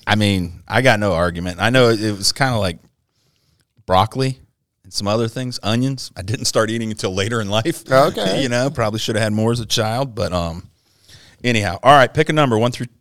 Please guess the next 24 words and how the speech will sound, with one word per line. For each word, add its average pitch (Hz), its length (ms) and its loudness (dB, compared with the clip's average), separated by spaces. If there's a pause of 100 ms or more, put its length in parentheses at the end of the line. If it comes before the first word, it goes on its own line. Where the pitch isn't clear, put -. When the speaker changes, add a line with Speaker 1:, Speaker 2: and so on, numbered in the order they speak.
(120)
Speaker 1:
eleven. 113 300 -2 (340)
Speaker 2:
Okay, 135 460 0
I'm 147 100 0
gonna 165 140 4
go 156 140 6
with 131 120 0
seven. 131 480 0 (520)
Speaker 1:
Seven's 320 460 -8
been 262 200 -4
popular. 180 560 -4
Speaker 2:
Oh, 226 280 -4
interesting. 175 580 -10
Okay. 151 160 -8
Speaker 1:
It's - 120 -4
interesting, 180 460 -6
but 127 120 -10
this 180 120 -6
is 175 80 -4
a 170 40 -4
good 156 160 -2
one. 104 140 -8 (880)
At 107 160 -2
what 120 380 0
point 104 460 -12